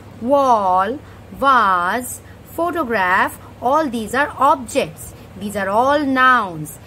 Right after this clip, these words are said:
Then we see five people.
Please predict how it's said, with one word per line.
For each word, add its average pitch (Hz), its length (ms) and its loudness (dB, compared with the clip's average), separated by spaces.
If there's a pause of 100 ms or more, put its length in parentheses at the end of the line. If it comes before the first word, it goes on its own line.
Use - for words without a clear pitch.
(220)
Then 214 240 -6
we 233 100 -6
see 320 400 -6 (200)
five 202 540 0 (100)
people. 311 560 -4